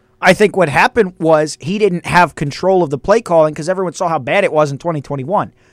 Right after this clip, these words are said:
So they brought in Shane Steichen, a competent play caller. He called the plays that got the Eagles to the Super Bowl. Nick Sirianni didn't change his offense. He said as much in a, in a press conference after the end of the season. He said, "No, we're not, we're not changing our offensive philosophy."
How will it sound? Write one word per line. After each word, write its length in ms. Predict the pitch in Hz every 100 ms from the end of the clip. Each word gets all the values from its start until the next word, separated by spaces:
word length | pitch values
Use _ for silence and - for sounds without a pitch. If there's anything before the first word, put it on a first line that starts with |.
| _
So 120 | -
they 80 | 170
brought 200 | 202 220
in 100 | 185
Shane 240 | - 196
Steichen, 440 | - 214 220 160 147
a 60 |
competent 640 | - - 214 - 185 151 -
play 200 | 220 262
caller. 460 | - 147 104 87 _ _ _ _
He 280 | - 202 262
called 380 | - 220 220 175
the 60 |
plays 320 | - 202 202 160
that 120 | 160
got 200 | 175 175
the 160 | 156 175
Eagles 280 | 160 156 -
to 120 | 185
the 80 | 156
Super 280 | 196 202 165
Bowl. 240 | 120 - _ _ -
Nick 160 | 202 -
Sirianni 640 | - 269 226 220 196 135
didn't 340 | 214 226 220
change 400 | - 202 214 185
his 120 | 165
offense. 280 | 196 214 135
He 100 | 185
said 280 | - 240 262
as 120 | 202
much 240 | 165 165 -
in 160 | 190
a, 80 | 180 -
in 160 | 196
a 120 | 180 165
press 280 | - 240
conference 380 | - 165 165 175
after 240 | 175 175 185
the 100 | 185
end 80 |
of 60 | 185
the 80 | 180
season. 440 | - 240 143 87 _ _ _ _
He 140 | - 180
said, 320 | - 190 180
"No, 200 | 196 214
we're 100 | 151
not, 240 | 175 180
we're 140 | 190 165
not 160 | 175
changing 340 | - 180 160 165
our 160 | 160
offensive 380 | 160 170 156 143
philosophy." 560 | 165 160 190 - 104